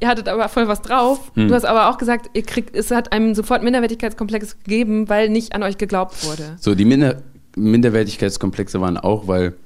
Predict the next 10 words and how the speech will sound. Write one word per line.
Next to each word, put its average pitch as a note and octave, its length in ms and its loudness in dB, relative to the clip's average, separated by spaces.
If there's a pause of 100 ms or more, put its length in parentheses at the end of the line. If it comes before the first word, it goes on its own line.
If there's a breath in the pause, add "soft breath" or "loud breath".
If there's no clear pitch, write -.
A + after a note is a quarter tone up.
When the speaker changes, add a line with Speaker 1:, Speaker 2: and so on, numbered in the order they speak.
(200)
Speaker 2:
Mama G#2 340 0
war F#2+ 140 -2
Putzfrau. - 580 -8 (160)
Kennt G#2+ 160 0
ihr F#2 80 2
so F2 120 0
Schulkreis, G#2 680 -2
alle F#2 160 -2
sitzen F#2 320 -6
da. G2 260 -2